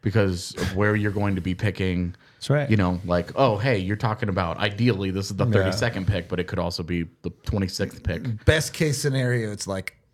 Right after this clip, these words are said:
Speaker 3: mid twenties. <laughs>
Speaker 1: Yeah.
Speaker 3: That's
Speaker 1: And
Speaker 3: the best case pick scenario.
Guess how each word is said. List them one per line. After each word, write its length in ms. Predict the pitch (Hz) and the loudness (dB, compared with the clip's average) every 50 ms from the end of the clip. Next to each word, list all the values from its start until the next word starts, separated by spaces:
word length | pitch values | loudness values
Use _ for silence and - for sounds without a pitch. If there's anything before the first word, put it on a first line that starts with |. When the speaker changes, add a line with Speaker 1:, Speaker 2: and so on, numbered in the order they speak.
| _ - | _ -8
Speaker 3:
mid 380 | 135 127 127 117 110 98 107 | -4 -2 -2 -2 -2 -2 -4
twenties. 600 | 98 - 110 90 85 76 69 85 - - - - 214 170 190 | -4 -4 -6 -6 -6 -8 -10 -8 -6 -4 0 2 2 2 2
<laughs> 140 | - - - | 0 -2 -2
Speaker 1:
Yeah. 280 | 320 320 269 - - - - - - _ - | 0 2 2 2 0 -6 -12 -16 -8 _ 2
Speaker 3:
That's 340 | 185 190 180 170 160 143 147 | 4 4 4 4 4 4 4
Speaker 1:
And 80 | 135 131 | 2 2
Speaker 3:
the 40 | 120 | 0
best 360 | - - 196 180 143 - - | 2 4 4 4 4 4 0
case 200 | - 147 131 120 | 0 -2 -2 -4
pick 320 | - - - 135 - - - | -4 -2 -2 -2 -2 -2 -6
scenario. 260 | - 107 101 - | -8 -6 -6 -8